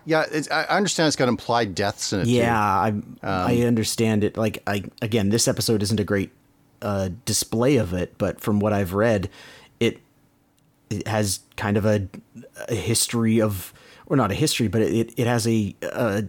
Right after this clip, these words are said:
Speaker 2: a, what's the word I'm looking for here? Reputation of being pretty violent and scary.
Speaker 1: At the very least, it's demonic.
Speaker 2: Mm.
Speaker 1: <laughs> Right?
Speaker 2: Yeah, yeah.
Speaker 1: We get a picture of hell, basically.
Speaker 2: Yeah, yeah.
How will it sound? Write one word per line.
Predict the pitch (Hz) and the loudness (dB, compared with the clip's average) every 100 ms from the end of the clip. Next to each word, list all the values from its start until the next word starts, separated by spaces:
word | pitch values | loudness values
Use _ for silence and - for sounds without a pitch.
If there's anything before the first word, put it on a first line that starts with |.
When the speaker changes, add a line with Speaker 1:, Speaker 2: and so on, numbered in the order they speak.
| - | -6
Speaker 2:
a, | 104 - 107 98 - - - - | -6 -2 -2 -4 -8 -20 -20 -12
what's | - - | -6 -2
the | |
word | 190 170 | 0 0
I'm | 143 | 0
looking | 151 117 | 0 0
for | 104 | 0
here? | 98 | 0
Reputation | 92 131 - - 139 156 - 98 98 - - _ _ - | 0 0 0 -2 0 0 0 -2 -4 -12 -20 _ _ -4
of | 120 104 | -2 2
being | 127 120 | 2 2
pretty | - 139 127 | 0 0 0
violent | 95 95 104 127 127 101 | 0 0 0 2 2 2
and | 98 | 0
scary. | - - 107 110 120 78 - _ _ _ _ _ _ _ _ _ _ _ | 0 -2 -2 -2 -2 -4 -10 _ _ _ _ _ _ _ _ _ _ _
Speaker 1:
At | 113 | -4
the | 123 | 0
very | 170 110 | 2 4
least, | 139 - | 2 0
it's | - | -4
demonic. | - - 95 85 87 117 120 98 - - | -6 -4 -2 0 0 2 2 0 -4 -2
Speaker 2:
Mm. | |
Speaker 1:
<laughs> | |
Right? | 175 - 113 | -2 0 0
Speaker 2:
Yeah, | 104 | 2
yeah. | 101 98 - - - - | 0 -4 -8 -20 -10 -2
Speaker 1:
We | 139 | 2
get | 156 - | 2 0
a | |
picture | - 147 - 127 | -2 -2 0 0
of | - | 0
hell, | 135 127 64 - | 0 0 -2 -6
basically. | 101 82 - 82 73 | -6 -6 -8 -10 -4
Speaker 2:
Yeah, | 131 180 | 0 2
yeah. | 185 151 | 2 0